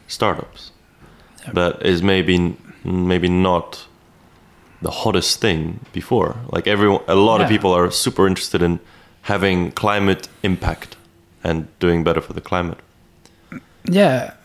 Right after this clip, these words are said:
Speaker 2: exactly. That's something I find amazing. I'm, I'm so happy that it hap-, that it happened so quickly. I'm not happy that it,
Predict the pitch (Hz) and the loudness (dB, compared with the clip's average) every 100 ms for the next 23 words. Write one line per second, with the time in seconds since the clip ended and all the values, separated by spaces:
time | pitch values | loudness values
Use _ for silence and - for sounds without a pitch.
0 | _ 160 143 165 - - 120 131 - 139 | _ -8 -4 -4 -4 -4 -4 -6 -10 -10
1 | 135 147 151 - 185 170 160 165 139 135 | -2 -2 -2 0 2 4 4 4 6 6
2 | 131 127 147 131 127 127 127 127 135 135 | 4 2 2 4 4 2 -2 -4 -8 -10
3 | - 147 135 185 233 123 117 127 131 135 | -6 0 4 4 4 0 -6 -2 0 -2
4 | 139 139 - 160 143 156 - - 170 120 | -2 -4 0 2 4 2 0 0 2 0
5 | - 123 135 117 - 139 131 143 135 135 | -2 -4 -2 -4 -6 -4 -4 -6 -6 -4
6 | 139 131 139 - 139 - 180 196 147 143 | 0 0 0 -2 -4 2 4 4 4 4
7 | 139 135 147 180 180 175 185 147 131 - | 6 6 4 4 0 0 2 4 2 -2
8 | - 139 | -10 -8